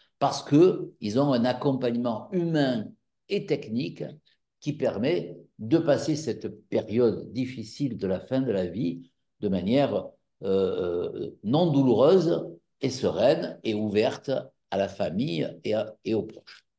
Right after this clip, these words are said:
Donc, pour revenir sur les soins palliatifs, Rappelons que les soins palliatifs datent de quatre-vingt-dix-neuf,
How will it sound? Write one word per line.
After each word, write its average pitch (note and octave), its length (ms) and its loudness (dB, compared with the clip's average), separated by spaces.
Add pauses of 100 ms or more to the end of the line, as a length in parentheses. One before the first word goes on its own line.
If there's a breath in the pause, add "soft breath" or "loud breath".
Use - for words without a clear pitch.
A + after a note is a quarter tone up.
(1300 soft breath)
Donc, E3 360 2
pour F#3+ 160 8
revenir E3 500 6
sur G2+ 240 0
les F2+ 320 -4
soins C#3 340 2
palliatifs, G2 640 -2 (480)
Rappelons D3 680 4
que G#2 480 2 (300)
les A#2 120 2
soins C3+ 240 2
palliatifs A2+ 760 0 (120)
datent G#2 400 2
de G2+ 60 -2
quatre-vingt-dix-neuf, F2 1160 -4